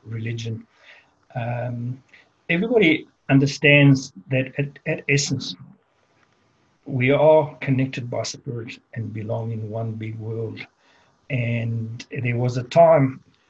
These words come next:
perhaps even in our early childhood, when we were in the womb of our nurturing mother, that we fully experienced, maybe unconsciously, this Edenic paradise. And we've always been wanting to recapture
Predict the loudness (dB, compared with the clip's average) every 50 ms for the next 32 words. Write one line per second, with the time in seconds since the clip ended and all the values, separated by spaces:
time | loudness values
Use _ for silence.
0 | _ _ _ -2 0 2 2 0 0 0 2 2 4 4 4 4 4 4 4 4
1 | 4 6 4 2 0 0 2 4 4 4 4 4 2 0 -2 -4 -4 -4 -2 -2
2 | -2 -2 -2 -2 -2 -2 -2 -2 -2 -2 0 2 4 6 6 6 4 2 -4 -8
3 | -16 _ _ _ _ -6 -6 -4 -4 -4 -4 -4 -4 -4 -4 -4 -6 -6 -4 -4
4 | -4 -4 -6 -6 -6 -6 -8 -8 _ _ _ _ _ _ _ _ _ _ -10 -8
5 | -6 -6 -6 -8 -6 -6 -2 0 0 0 0 -4 -8 -6 0 2 4 4 4 2
6 | 0 -4 -10 _ _ -4 -2 0 0 0 -2 -2 -4 -6 -6 -6 -4 -4 -2 -4
7 | -4 -6 -6 -8 -6 -6 -6 -8 -8 -10 -14 _ _ _ _ _ _ _ _ _
8 | -10 -8 -8 -4 -4 -4 -4 -2 -2 0 0 -2 -4 -8 _ -6 -4 -4 -2 -2
9 | -2 -2 -4 -6 -6 -8 -12 -14 -16 -18 _ _ _ _ _ _ -8 -4 -2 0
10 | 2 2 2 2 4 4 4 2 2 0 -4 -6 2 2 4 4 4 2 2 2
11 | 2 2 2 0 -2 -2 -4 -4 0 0 0 -2 -2 -4 -4 -4 -4 -2 -2 -2
12 | -2 -2 -4 -6